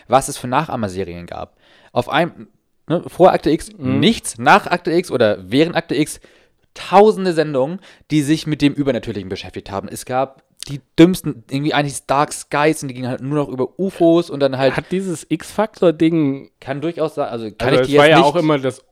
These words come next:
Speaker 2: Übernatürliche oder das Unnatürliche. Also
Speaker 1: Kann ich dir jetzt nicht, äh, f-, äh, kann ich dir jetzt nicht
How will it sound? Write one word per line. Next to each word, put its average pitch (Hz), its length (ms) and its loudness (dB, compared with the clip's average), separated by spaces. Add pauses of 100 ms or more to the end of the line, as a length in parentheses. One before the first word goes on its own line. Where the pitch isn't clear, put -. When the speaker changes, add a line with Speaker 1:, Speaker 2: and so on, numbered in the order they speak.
(200)
Speaker 2:
Übernatürliche 123 720 -4
oder 113 100 -8
das 104 100 -16
Unnatürliche. 107 800 -8
Also 98 120 -12
Speaker 1:
Kann 123 160 0
ich 143 100 0
dir 135 80 0
jetzt 131 160 2
nicht, 147 300 -4
äh, 127 360 6
f-, - 220 -16
äh, 113 240 -4
kann 120 160 -8
ich 127 60 -12
dir - 80 -8
jetzt 110 140 -8
nicht 127 180 -10